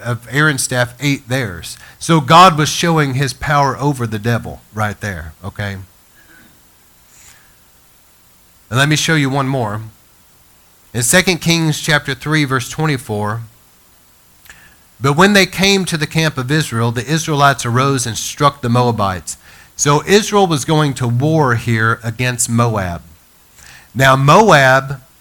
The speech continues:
was known for witchcraft. Do you remember how the Moabite king, his name was Balak, that he was the one that hired all those years before this, many years ago, but he was the one that hired Balaam to come in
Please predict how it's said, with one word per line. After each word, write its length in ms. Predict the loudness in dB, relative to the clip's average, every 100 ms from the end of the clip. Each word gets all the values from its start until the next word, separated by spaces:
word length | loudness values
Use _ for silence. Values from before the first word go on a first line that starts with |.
| _ _ _ _ _ -2
was 280 | 0 0 0
known 600 | 2 4 4 2 -2 -6
for 240 | -8 -4
witchcraft. 760 | -4 -4 -8 -10 -10 -12 -20 -20 _ _ _ _ _ _ _ _
Do 80 | 0
you 80 | 2
remember 380 | 2 2 2 2
how 520 | 2 4 4 4 0 -16 _ _ _ _ -6
the 300 | 0 0 0
Moabite 680 | -2 2 2 4 2 2 -8
king, 280 | -8 -6 -6 -6
his 220 | -6 -4
name 240 | -4 -4 -4
was 140 | -6
Balak, 560 | -4 -4 -2 -6 -10 -20 _ _ -20 _ _ -4
that 160 | -2 2
he 180 | 0
was 200 | 0 -4
the 100 | -4
one 220 | -2 -2 -2
that 140 | -4
hired 380 | -2 -2 0 0
all 220 | 0 0
those 260 | -2 -4 -4
years 300 | -4 -4 -6
before 420 | -10 -6 -4 -4
this, 380 | -6 -8 -10 -10
many 240 | -6 -4
years 180 | -4 -6
ago, 180 | -8 -4
but 140 | 0
he 100 | 0
was 120 | 0
the 100 | -4
one 120 | -4
that 120 | -4 -4
hired 420 | -4 -2 -4 -4
Balaam 460 | -4 -4 -4 -6
to 60 | -8
come 260 | -10 -8 -8
in 320 | -8 -10